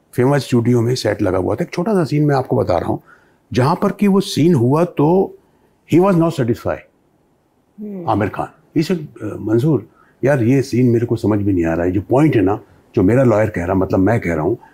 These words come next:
Speaker 1: वो क्या हो सकता है? तो बोली, "नहीं, मुझे मज़ा नहीं आ रहा है इसमें।" तो he said, "तो क्या हो सकता है?" वही मैं सोच रहा हूँ कि हम लोग सोचें क्या हो सकता है, इसको suit मत करो। उन्होंने कहा, "नहीं, नहीं यार, ये suit करना मुझे बहुत ज़रूरी है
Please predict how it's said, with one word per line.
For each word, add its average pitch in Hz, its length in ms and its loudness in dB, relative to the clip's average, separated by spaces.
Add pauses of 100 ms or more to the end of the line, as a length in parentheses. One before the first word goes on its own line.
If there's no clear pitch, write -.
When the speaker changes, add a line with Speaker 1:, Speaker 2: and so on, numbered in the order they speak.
(160)
Speaker 1:
वो 139 440 2 (960)
क्या 180 100 2
हो 135 120 2
सकता 92 280 -6
है? - 340 -8 (100)
तो 131 80 -4
बोली, 143 200 0
"नहीं, 147 140 2
मुझे 135 200 2
मज़ा 127 240 2
नहीं 127 120 4
आ 95 60 0
रहा 87 80 0
है 90 60 0
इसमें।" 90 220 -4
तो - 400 -6
he 143 100 0
said, 156 120 -2
"तो 170 100 -2
क्या 175 140 0
हो 147 120 2
सकता 104 260 -4
है?" 95 60 -6 (100)
वही 143 180 2
मैं 175 120 4
सोच - 280 0
रहा 165 80 2
हूँ 151 80 2
कि 131 80 -2
हम 120 80 4
लोग 120 100 2
सोचें 120 300 0
क्या 123 140 0
हो 104 100 0
सकता 95 240 -4
है, 113 40 2
इसको 120 180 -4
suit 139 220 -2
मत 135 200 2
करो। 85 220 -4 (320)
उन्होंने 135 120 4
कहा, 151 100 4
"नहीं, 160 100 4
नहीं 165 100 2
यार, 160 120 0
ये 160 100 2
suit 147 220 0
करना 156 160 2
मुझे 151 180 0
बहुत 139 200 0
ज़रूरी 156 340 2
है 87 160 -2